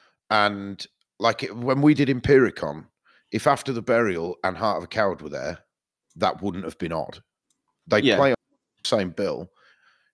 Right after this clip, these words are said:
Speaker 1: and they're, yeah, they're just, look, they're, they're just fucking great. Let's move on.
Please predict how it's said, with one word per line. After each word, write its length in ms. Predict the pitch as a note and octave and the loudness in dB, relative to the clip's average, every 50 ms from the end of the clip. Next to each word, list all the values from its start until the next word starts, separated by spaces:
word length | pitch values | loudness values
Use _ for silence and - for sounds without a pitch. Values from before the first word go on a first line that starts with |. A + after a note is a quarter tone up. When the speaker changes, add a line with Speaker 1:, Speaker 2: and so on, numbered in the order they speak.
| _ - - | _ 2 2
Speaker 1:
and 260 | G2 F#2+ G#2 G2+ G#2+ | 2 2 2 -2 -6
they're, 260 | - - B2+ B2+ C3 | -4 0 0 0 0
yeah, 240 | A#2 C3 G3 F#3+ F3 | 2 4 6 6 6
they're 120 | F3 G3+ | 6 4
just, 240 | D#3+ E3 G3 - - | 4 4 0 0 2
look, 200 | C#3+ E3+ E3 - | 4 4 4 6
they're, 100 | D3 D3+ D3 | 4 2 2
they're 260 | B2+ G#2+ - C3+ C#3 | 2 -2 -2 -2 -2
just 160 | C3+ C3+ - | -2 -6 -6
fucking 360 | - - A2 - - E2 D#2+ | 0 0 0 0 -2 -12 -10
great. 280 | D2 F#2+ F#2+ F#2+ F2+ - _ _ _ _ _ _ _ _ _ _ _ _ _ _ _ - | -6 -4 -2 -2 -4 -6 _ _ _ _ _ _ _ _ _ _ _ _ _ _ _ -2
Let's 160 | B2+ - - | -2 0 2
move 240 | D3+ C#3 B2+ A2 G#2 | 2 4 4 4 4
on. 160 | G2 G2 F2+ | 2 0 -2